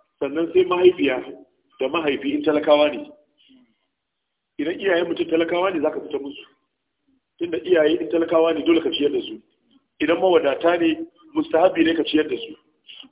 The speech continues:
Sannan sai matarka. Matar mutum dole ne ya ciyar da ita, ko mawadaciya ce ko talaka ce. Ita, ita mata ba a cewa, "To, ai, in mawadaciya ce, ta yi ma kanta."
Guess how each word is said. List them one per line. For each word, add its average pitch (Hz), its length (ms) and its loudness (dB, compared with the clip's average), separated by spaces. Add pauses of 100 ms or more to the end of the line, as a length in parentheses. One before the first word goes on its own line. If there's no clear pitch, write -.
(1500)
Sannan 165 240 -2
sai 185 120 2
matarka. 151 500 0 (1300)
Matar 147 360 0
mutum 165 400 -2 (500)
dole 370 320 6
ne - 140 2
ya 160 140 8
ciyar 170 220 4
da 156 60 0
ita, 151 220 -2
ko 180 200 2
mawadaciya 180 680 2
ce 160 140 -2
ko 160 80 -2
talaka 160 300 -2
ce. - 200 -16 (2000)
Ita, 180 300 -6
ita 180 160 -4
mata 156 280 -2
ba 160 140 0
a 151 60 -2
cewa, 151 240 -2
"To, 147 160 -6
ai, 151 140 0
in 175 100 -6
mawadaciya 165 520 0
ce, 165 140 -4
ta 139 80 -4
yi 147 60 -2
ma 135 80 -6
kanta." 113 380 -10